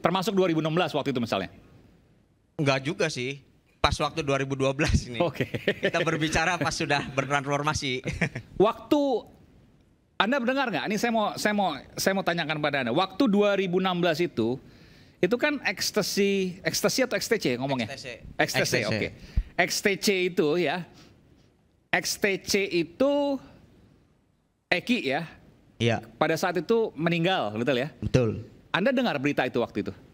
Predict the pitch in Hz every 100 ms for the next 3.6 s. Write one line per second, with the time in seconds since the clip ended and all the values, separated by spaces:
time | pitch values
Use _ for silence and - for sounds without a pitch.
0 | - - - 143 160 131 110 104 - -
1 | - - 147 147 143 127 - 214 170 180
2 | 156 180 208 - 208 - 220 196 240 220
3 | 196 226 214 175 92